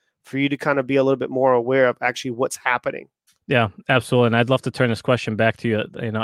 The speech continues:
Speaker 1: Sure.
Speaker 2: after as well, which, so for me, it's, it's really u-, understanding the influence of my environment.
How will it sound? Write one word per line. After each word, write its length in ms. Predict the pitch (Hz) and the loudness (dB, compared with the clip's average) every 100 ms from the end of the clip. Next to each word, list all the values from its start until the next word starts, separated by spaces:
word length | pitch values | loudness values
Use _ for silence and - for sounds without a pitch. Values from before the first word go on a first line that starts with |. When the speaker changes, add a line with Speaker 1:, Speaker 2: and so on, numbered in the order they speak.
| 117 | -2
Speaker 1:
Sure. 180 | 117 147 | 2 0
Speaker 2:
after 160 | 107 _ _ _ _ | 0 _ _ _ _
as 160 | 123 107 | -8 2
well, 280 | 117 113 113 | 4 6 4
which, 320 | 110 - - | 0 -8 -16
so 200 | - 131 | -6 -4
for 180 | 113 120 | -2 -4
me, 460 | 117 160 156 123 123 _ _ _ _ | -2 0 0 -2 -6 _ _ _ _
it's, 680 | - 123 120 113 - - - _ | -2 2 2 0 -6 -18 -20 _
it's 220 | 123 - | -12 -4
really 540 | 131 160 147 139 131 - _ _ _ _ _ _ _ _ _ _ _ | 2 4 4 2 -2 -8 _ _ _ _ _ _ _ _ _ _ _
u-, 80 | 135 143 | -4 0
understanding 800 | 170 147 - - 131 147 170 | 0 0 -4 -4 -2 -2 -2
the 120 | 123 - | -2 -4
influence 640 | 151 160 - 127 117 110 | -4 -6 -6 -4 -4 -4
of 120 | 131 113 | -8 -4
my 200 | 110 107 | -4 -4
environment. 480 | 101 117 101 98 | 0 0 -2 -8